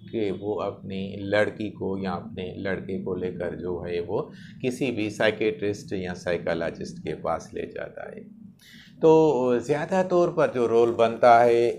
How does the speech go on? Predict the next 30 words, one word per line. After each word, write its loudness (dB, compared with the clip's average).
वो 2
जो 0
है 2
वो 0
आपके 4
उस -4
साइकियाट्रिस्ट 0
का 6
रोल 0
बनता 0
है, -2
ज़्यादातर 10
जो 4
रोल 4
बनता 4
है 2
वो 0
आपके 0
उस -14
साइकोलॉजिस्ट -2
का 0
रोल -4
बनता -6
है। -10
तो 10
जो 10
लड़की 8
के 4
वालिदैन 8
हैं -2